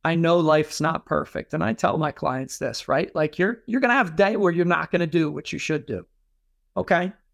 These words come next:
How have we typically been raised? Well, we beat ourselves up with the hammer, right? We, we smack ourselves over and over again, but that is not gonna serve you well getting back on that horse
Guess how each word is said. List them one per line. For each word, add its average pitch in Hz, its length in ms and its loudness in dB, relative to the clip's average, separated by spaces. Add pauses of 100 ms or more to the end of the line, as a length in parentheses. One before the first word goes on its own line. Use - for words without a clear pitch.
(340)
How 180 200 4
have 190 260 2
we 165 320 0 (480)
typically 196 440 2
been 170 200 0
raised? 180 500 -2 (220)
Well, 175 320 0
we 190 120 0
beat 185 220 2
ourselves 156 460 4
up - 360 -4
with 156 140 -4
the 151 80 2
hammer, 143 420 -4
right? 131 300 -2
We, 151 140 -2
we 147 160 -6
smack 156 400 0
ourselves 156 440 0
over 170 280 4
and 160 80 0
over 151 240 0
again, 147 260 -4 (480)
but 160 120 -2
that 208 120 4
is 285 160 0
not 240 160 0
gonna 156 160 -2
serve 196 480 -2
you 254 220 0 (320)
well 165 520 2 (1000)
getting 175 240 2
back 160 280 2
on 170 120 2
that 165 200 0
horse - 600 -6